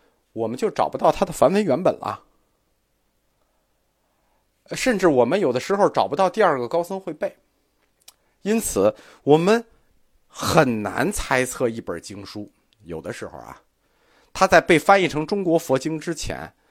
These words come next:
它到底是有，它到底是没有。当然，也并非全部如此啊，有大量经典款的经书，我说的是些少量，是，是，你们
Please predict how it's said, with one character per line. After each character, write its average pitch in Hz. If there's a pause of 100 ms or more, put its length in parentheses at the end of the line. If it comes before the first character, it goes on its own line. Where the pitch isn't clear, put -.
(260)
它 -
到 160
底 117
是 -
有， 120 (400)
它 139
到 127
底 92
是 92
没 76
有。 90 (540)
当 160
然， 175 (200)
也 127 (220)
并 190
非 233
全 -
部 208
如 104
此 -
啊， - (580)
有 131
大 -
量 160
经 277
典 135
款 92
的 78
经 92
书， 104
我 98
说 -
的 139
是 113
些 135
少 -
量， 90
是， 92
是， 82
你 95
们 90